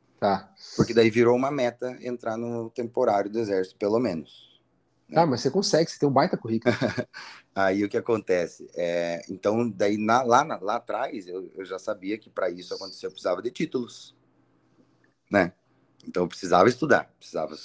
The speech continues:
Speaker 2: me tornar especialista, se fosse possível, ou duas especializações, ou continuar estudando mestrado e doutorado. Então foi isso que foi me guiando nesse sentido aí também, porque eu não tinha, assim, de ca-, eu, eu tive muito,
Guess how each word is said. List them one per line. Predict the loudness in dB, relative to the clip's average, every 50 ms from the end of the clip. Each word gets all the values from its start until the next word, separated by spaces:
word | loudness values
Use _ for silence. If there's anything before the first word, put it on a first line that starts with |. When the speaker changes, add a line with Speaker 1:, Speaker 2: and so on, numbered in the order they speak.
| -16 -16 -16 -16 -16 -14 -12
Speaker 2:
me | -6
tornar | -4 -2 -2 -2 -2
especialista, | -4 -6 -10 -14 -12 -10 -8 -6 -2 0 0 0 0 -2 -4 -2 -2 -2
se | -2 -4 -12 -16 -16 _
fosse | -6 -6 -6 -6 -8
possível, | -14 -12 -6 -2 -2 0 2 2 4 6
ou | 6 6 6 6
duas | 4 2 2 2 2 2
especializações, | -2 -8 -6 -8 -8 -6 -6 -6 -4 -2 -4 -4 -2 0 2 4 6 6 4 4 0 -6 -10 _ -20 -20 _ _ _ _
ou | 2 4 4 2
continuar | 0 -4 -8 -8 -6 -4 -2 -2 -2 -2
estudando | -4 -6 -6 -4 -4 -4 -4 -4 -6
mestrado | -6 -8 -8 -8 -8 -6 -4 -2 -2 -2 -2 -2 -2 -4
e |
doutorado. | -6 -8 -12 -12 -8 -6 -4 -2 0 0 0 0 0 -4 -8 -20 _ _ _ _ _ _ _ _ _ _
Então | -10 -8 -8 -6
foi | -2 0 0 0
isso | 0 -2 -4 -6
que | -8 0
foi | 4 4 6 6
me | 4 2
guiando | 2 2 2 4 4 4 4 2
nesse | 2 0 0 -4 -6 -4
sentido | -4 -4 -2 -2 -2 0 0
aí | 0 0
também, | 0 -2 -2 0 0 0 0 0 -4 _ _ _ _ _ _ _ _
porque | -8 -4 -2 -2
eu |
não | 0 0 -2
tinha, | 0 2 2 2 4 2
assim, | 0 0 0 0 0 2 2 0 0 -2 -4 _ _ _ _ _
de | -8 -8 -8
ca-, | -6 _ 0 2 2 4 4
eu, | 2 0 0 _ -2
eu | -2 -2
tive | 0 0 -2 -2 -2 -2 2
muito, | 4 4 4 4 2